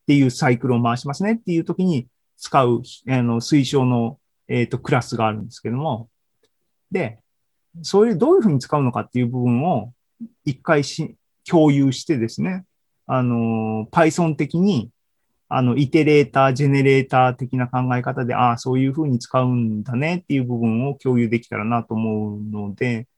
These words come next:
短く説明して、それで、あの、苦しい時間を終わりにしたいと思いますので、もうしばらくお待ちくださいね。えっと、この例では、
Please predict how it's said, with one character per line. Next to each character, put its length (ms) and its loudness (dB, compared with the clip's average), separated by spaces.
短 340 2
く 80 -14
説 220 -4
明 120 2
し 80 -6
て、 80 -6
そ 140 -2
れ 80 2
で、 280 0
あ 120 0
の、 440 -2
苦 180 4
し 200 2
い 20 4
時 120 2
間 200 2
を 80 2
終 20 2
わ 120 2
り 60 2
に 100 0
し 60 -10
た 100 0
い 80 -2
と 40 -8
思 140 -4
い 60 -4
ま 160 -6
す 100 -8
の 100 -4
で、 60 -4
も 140 0
う 20 -2
し 100 -6
ば 120 -4
ら 40 -4
く 80 -8
お 60 -2
待 120 -4
ち 60 -18
く 60 -8
だ 80 -8
さ 100 -12
い 60 -8
ね。 220 -6
え 180 0
っ 100 -6
と、 420 0
こ 100 4
の 100 2
例 160 0
で 80 4
は、 400 2